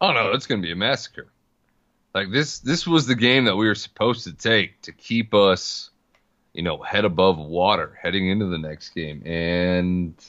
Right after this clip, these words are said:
that's not the way it's going. We're gonna walk into the next game feeling like shit because we can't even do anything against teams that are handicapped beyond belief. Like,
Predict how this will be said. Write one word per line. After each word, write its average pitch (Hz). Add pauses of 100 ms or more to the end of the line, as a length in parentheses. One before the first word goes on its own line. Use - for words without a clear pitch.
(1000)
that's -
not 175
the 156
way 170
it's 180
going. 127
We're 123
gonna 185
walk 160
into 143
the 123
next 104
game 95 (1900)
feeling 165
like 85
shit 87 (1200)
because 151
we 160
can't 196
even 160
do 151
anything 156
against 117
teams 175
that 120
are 113
handicapped 135 (1040)
beyond 151
belief. 170 (640)
Like, 135